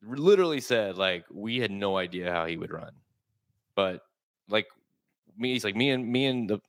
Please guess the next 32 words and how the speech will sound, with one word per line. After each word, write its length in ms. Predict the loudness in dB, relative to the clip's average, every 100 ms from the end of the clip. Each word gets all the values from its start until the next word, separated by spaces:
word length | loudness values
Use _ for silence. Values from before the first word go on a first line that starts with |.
| -8
tr-, 180 | -8 -2
Todd 420 | 4 4 2 -4 -6 -6
Pletcher 400 | -2 -2 -2 -4 -2
talked 280 | 2 2 2
about 200 | 0 0
it. 60 |
We're 60 | 0
like, 140 | -4
he 180 | -4 -4
could 140 | 0 0
run, 520 | 2 0 -2 -6 -12 _ _ _ _ _ _ _ _ _ _ _ _ _
you 140 | -14 -10
know, 100 | 0
up 180 | 0 0
the 80 |
track, 520 | -4 -2 -2 -2 -10 -16 -6
or 160 | -2
he 120 | -2 -4
could 120 | -6
win 200 | -4 0
by 140 | 0
five, 340 | 2 2 2 0
and 160 | -2
neither 220 | -2 2 2
one 220 | 0 -2
would 140 | -6
surprise 400 | -8 -4 -4 -4
us." 320 | -12 -16 -18 -6
And 180 | -4 0
if 180 | 0 0
that's 300 | 0 0 0
not 380 | 2 2 -2